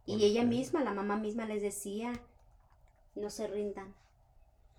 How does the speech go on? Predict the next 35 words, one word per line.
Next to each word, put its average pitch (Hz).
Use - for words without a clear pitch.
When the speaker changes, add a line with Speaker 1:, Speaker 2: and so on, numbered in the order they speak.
Speaker 2:
confíen 208
en 208
Dios 254
y 196
si 202
tienen 208
que 214
dar 208
su 208
vida 208
por 185
Dios, 262
la, 180
la 190
darán. 185
Y 214
la 202
dieron. 196
Los 180
siete 285
hijos 262
de 226
esa 247
mujer 247
murieron 202
por, 208
a -
causa 202
de 302
nuestro 190
Dios. -
Speaker 1:
Y 113
murieron 104
felices. -
Speaker 2:
Claro. 220